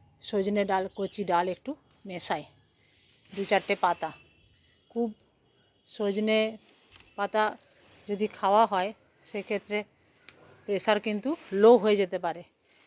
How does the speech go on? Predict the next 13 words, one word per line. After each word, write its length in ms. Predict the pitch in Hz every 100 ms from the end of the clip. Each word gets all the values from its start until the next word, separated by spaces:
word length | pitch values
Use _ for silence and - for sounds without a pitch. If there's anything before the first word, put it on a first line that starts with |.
| _
কারণ 220 | 196 196
যাদের 280 | 196 196 214 208
হাই 160 | 196 196
প্রেশার 440 | - 226 - 202 226 _ _ _ _
তারা 180 | 185 180
কিন্তু 280 | 196 185 269 - _ _ _
সজনে 420 | - 214 208 214 208
শাক 220 | - 196 -
খাওয়া 160 | 214
তাদের 260 | 220 175 196
পক্ষে 300 | 196 196 240
ভালো, 300 | 185 196 202 370 _ _ _ _ _ _ - - - _ -
যাদের 240 | 190 196